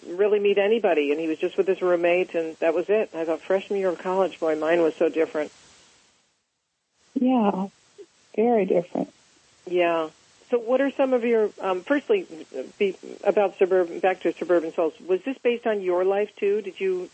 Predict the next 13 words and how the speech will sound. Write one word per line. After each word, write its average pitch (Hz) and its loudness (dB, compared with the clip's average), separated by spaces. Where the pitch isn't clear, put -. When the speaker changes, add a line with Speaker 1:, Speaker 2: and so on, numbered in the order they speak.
Speaker 1:
do, 160 -4
were 170 0
you 175 2
in 180 -2
the 175 -2
suburbs 180 0
raising 175 0
kids? 180 -2
Speaker 2:
Well, 247 0
how 294 0
can 254 2
I 202 2
say? 180 0